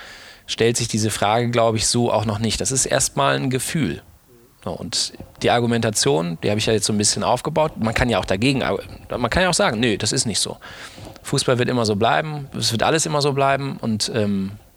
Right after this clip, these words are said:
bumm. Ich glaube es persönlich nicht, weil ich eben seit zwanzig Jahren nichts anderes sehe als diesen Wachstum, den wir kreiert haben, diese, ähm, immer größer werdende Relevanz. Ähm,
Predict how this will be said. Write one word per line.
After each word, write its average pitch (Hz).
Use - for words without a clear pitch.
bumm. 101
Ich 131
glaube 131
es -
persönlich 107
nicht, 143
weil 104
ich -
eben 110
seit 101
zwanzig 110
Jahren 113
nichts 113
anderes 107
sehe 113
als -
diesen 104
Wachstum, 151
den 113
wir 107
kreiert 110
haben, 165
diese, 95
ähm, 92
immer 127
größer 110
werdende 104
Relevanz. 85
Ähm, 98